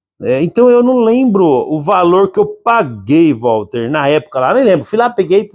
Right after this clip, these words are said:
cortei, achei bonito lá, mandei o cara cortar, fui lá e passei, não lembro, não olhei o preço aí, né? Então esse aqui foi, foi os comentários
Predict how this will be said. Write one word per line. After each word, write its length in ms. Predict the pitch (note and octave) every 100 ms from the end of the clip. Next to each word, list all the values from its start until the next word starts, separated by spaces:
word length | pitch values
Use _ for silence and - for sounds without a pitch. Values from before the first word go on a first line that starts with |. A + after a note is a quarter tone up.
| D#3+
cortei, 320 | - D#3 F3 E3
achei 160 | F3
bonito 320 | D3 D#3 D#3
lá, 100 | D#3
mandei 160 | D#3 D3+
o 40 | D3+
cara 160 | D#3
cortar, 460 | D#3+ C#3+ - E3+ F3
fui 160 | -
lá 240 | D3 D#3 F3
e 40 |
passei, 460 | - D3+ - D#3 D3+
não 300 | D3 D#3+ F3
lembro, 320 | C#3+ C#3+ B2+
não 160 | C3 C#3+
olhei 260 | C#3 C#3
o 60 | C3
preço 480 | B2 A#2 G#2 - G#2+
aí, 200 | G#2+ G#2+ _ _ _ _ _ C3
né? 180 | C3+
Então 240 | C3+ E3+ E3+
esse 160 | E3+
aqui 160 | F3 F3
foi, 400 | - E3 E3 - _ _ _ _ _
foi 100 | C#3+
os 140 | D3 -
comentários 720 | D#3+ D3+ B2+ D3 C3+ - -